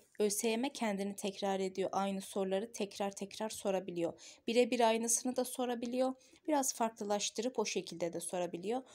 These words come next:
O yüzden ben her zaman söylüyorum. Seneye girecek, iki bin yirmi beşte girecek arkadaşlar için de söylüyorum. Lütfen çıkmış soruları birkaç kere çözün.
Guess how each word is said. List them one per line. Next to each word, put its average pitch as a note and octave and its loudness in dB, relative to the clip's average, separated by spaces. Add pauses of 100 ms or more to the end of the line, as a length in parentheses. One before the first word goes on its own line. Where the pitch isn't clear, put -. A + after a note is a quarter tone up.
(220)
O C4 8
yüzden G3+ 2
ben F#3+ 4
her C#4 4
zaman F#3 2
söylüyorum. E3+ -2 (240)
Seneye A#3+ 2
girecek, G3 0
iki - -6
bin A#3 0
yirmi G#3+ -2
beşte G#3 -2
girecek G#3+ -4
arkadaşlar F#3 -2
için F3 -8
de E3+ -6
söylüyorum. F3 -2 (340)
Lütfen G#3 0
çıkmış - -4
soruları F#3 -4
birkaç A#3 -4
kere G#3+ -2
çözün. F3+ -2